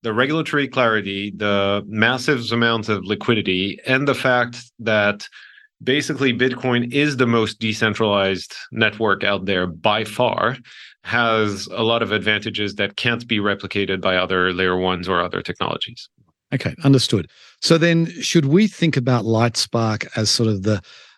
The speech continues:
Speaker 2: uh, like a payments infrastructure layer for Bitcoin? And, uh, maybe you could explain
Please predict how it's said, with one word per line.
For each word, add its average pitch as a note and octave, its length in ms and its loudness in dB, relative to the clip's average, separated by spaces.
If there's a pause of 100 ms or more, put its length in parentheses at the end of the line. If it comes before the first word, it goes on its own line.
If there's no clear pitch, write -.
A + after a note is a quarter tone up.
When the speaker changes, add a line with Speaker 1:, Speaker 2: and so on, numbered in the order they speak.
(160)
Speaker 2:
uh, - 140 -4
like A#2+ 180 2
a - 60 -2
payments C#3+ 720 2 (200)
infrastructure B2+ 800 2
layer A#2 760 4 (380)
for - 180 0
Bitcoin? C3+ 800 2
And, B2+ 300 4 (160)
uh, C#3+ 100 2
maybe E3 240 6
you C3+ 140 6
could B2+ 100 4
explain B2 640 4